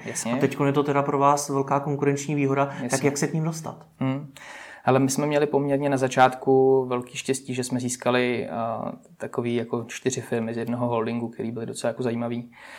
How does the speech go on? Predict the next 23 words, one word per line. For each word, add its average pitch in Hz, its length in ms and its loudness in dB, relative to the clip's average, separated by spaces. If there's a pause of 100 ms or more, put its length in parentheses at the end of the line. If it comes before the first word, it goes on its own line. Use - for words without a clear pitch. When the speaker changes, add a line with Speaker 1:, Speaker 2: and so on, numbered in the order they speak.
(420)
Speaker 1:
A, 113 840 4 (340)
a - 60 0
to - 160 0
byla 135 200 10
jako 135 260 4
náhoda, 127 460 6
nebo 123 260 0
dal 120 160 -2
by 123 80 -4
si 123 120 -8
říct 123 260 -4
nějaký 123 400 0
osobní 127 380 0
doporučení, 123 720 0
ale 113 140 -2
ve 117 80 -2
chvíli, 120 280 -2
kdy 120 120 -2
to 120 120 -4
bylo 117 160 -2
tak 117 120 -4
trošičku 127 420 -6
mimo, 120 300 0